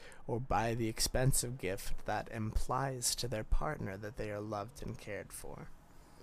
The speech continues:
It's a dangerous business to assume a wealthy man to be a capable and caring partner right from the bat, until one demonstrates that they raise the green flags, the signs of a significant other that show the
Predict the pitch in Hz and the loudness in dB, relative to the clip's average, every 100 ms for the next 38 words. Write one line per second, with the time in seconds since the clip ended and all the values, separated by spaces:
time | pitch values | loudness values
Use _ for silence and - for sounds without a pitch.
0 | - - - - - - - - - - | -16 -16 -18 -18 -14 -12 -12 -14 -14 -16
1 | - 127 - 131 120 135 131 127 117 - | -2 2 2 4 6 8 8 6 6 4
2 | 120 113 - 110 - - 107 104 - 107 | 2 2 2 2 2 2 2 4 4 4
3 | 110 107 98 95 98 107 101 104 101 101 | 2 0 0 -2 0 -2 0 0 -2 -2
4 | - - 98 - 123 120 117 110 110 104 | -2 -2 -2 -4 -4 0 12 12 12 8
5 | 104 - 104 95 95 - 98 87 98 87 | -2 -4 -2 -2 4 8 8 6 -2 -4
6 | 87 90 87 - 82 67 64 - - 78 | -4 -4 -2 4 4 2 -8 -14 -14 -16
7 | - - - - - - - - - 131 | -16 -16 -14 -16 -16 -16 -14 -6 4 6
8 | - 196 185 170 143 127 120 110 - - | 6 8 8 10 8 8 4 4 2 0
9 | 110 104 - - - - 120 131 127 131 | 0 2 4 4 -2 0 0 2 4 6
10 | 120 107 110 - 120 131 - 123 131 117 | 4 2 2 0 -2 8 10 10 8 -2
11 | - - - - 87 - - - - - | -2 -4 -4 -8 -8 -4 -4 -4 -14 -14
12 | - - - 156 165 - 139 127 123 127 | -6 4 6 8 6 6 4 4 4 2
13 | 120 123 117 110 120 113 127 - - 117 | 0 0 -2 -2 -2 -2 -2 0 0 0
14 | 117 117 | -2 -4